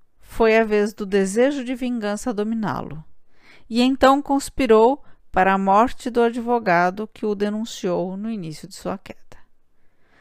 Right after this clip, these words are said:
Sua ambição o cegou. O desprezo pelos outros o fez enganar, roubar, fraudar. E tudo isso o condenou à prisão perpétua.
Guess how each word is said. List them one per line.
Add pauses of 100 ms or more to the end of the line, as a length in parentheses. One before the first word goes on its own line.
(200)
Sua
ambição
o
cegou. (720)
O
desprezo
pelos
outros
o
fez
enganar, (120)
roubar, (320)
fraudar. (1400)
E
tudo
isso (200)
o
condenou (280)
à
prisão
perpétua.